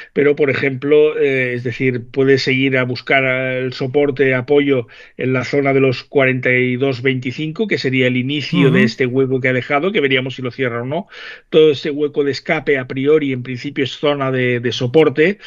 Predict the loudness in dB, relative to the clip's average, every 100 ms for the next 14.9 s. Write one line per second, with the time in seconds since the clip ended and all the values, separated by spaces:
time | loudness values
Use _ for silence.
0 | -18 -16 -16 -6 0 2 4 4 2 -2
1 | -4 -4 -2 0 0 0 -2 -4 -2 -2
2 | -2 -2 0 0 0 -2 -4 -4 -4 -2
3 | -2 -2 -2 -4 -4 -4 -4 -4 -6 -2
4 | 0 0 -2 -2 -2 -2 -2 -2 0 0
5 | 0 -2 -6 -8 -2 0 2 4 4 4
6 | 2 2 2 2 0 -2 2 2 0 -6
7 | -14 -8 -4 -4 -4 -4 -2 -2 -4 -8
8 | -4 -2 0 0 -2 -4 -2 -2 -2 -2
9 | -12 -20 -18 -6 -2 0 0 0 0 0
10 | -2 0 0 0 0 0 -2 0 0 2
11 | 0 0 2 2 2 2 2 4 2 0
12 | -2 -4 -2 0 2 2 2 -2 -16 -16
13 | -8 -2 2 4 4 4 4 4 4 2
14 | 2 0 0 2 2 2 2 0